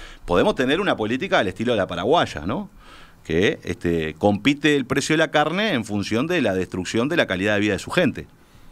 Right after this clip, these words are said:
¿no? Porque no hay seguridad social. Entonces, el problema es dónde quiero vivir. Yo vivo en una sociedad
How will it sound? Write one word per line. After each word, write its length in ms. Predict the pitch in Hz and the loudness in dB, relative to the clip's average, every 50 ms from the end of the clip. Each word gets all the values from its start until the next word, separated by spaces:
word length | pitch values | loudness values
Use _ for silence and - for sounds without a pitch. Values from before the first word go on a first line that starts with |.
| - - | -14 -4
¿no? 260 | - 98 143 196 185 - | 0 0 0 0 -2 -6
Porque 220 | 85 78 85 87 | -6 -4 -2 0
no 80 | 98 104 | 0 0
hay 80 | 98 | 0
seguridad 300 | - 104 92 90 95 95 - | 0 0 0 0 0 -2 -2
social. 400 | 98 90 - 196 180 110 - - - - - 82 78 - - - - - - - | -2 0 2 2 2 2 0 -4 -12 -18 -18 -18 -18 -18 -18 -18 -18 -18 -16 -8
Entonces, 420 | - 95 135 143 139 135 101 - - - - - - - - - | -4 0 0 2 2 2 0 -2 -6 -12 -16 -18 -20 -20 -16 -12
el 120 | - - | -10 -4
problema 240 | - 120 196 240 220 | -2 0 2 2 2
es 40 | 170 | 2
dónde 180 | 156 135 117 | 2 0 -2
quiero 160 | 107 113 107 | 0 0 0
vivir. 140 | 113 151 160 | 2 0 0
Yo 140 | - 170 185 | 0 0 -2
vivo 140 | 208 220 220 | -2 -2 -2
en 40 | 208 | 0
una 120 | 202 180 | -2 0
sociedad 580 | - 185 170 - 190 196 208 208 202 208 226 | -2 -2 -4 -2 0 2 2 2 2 0 -2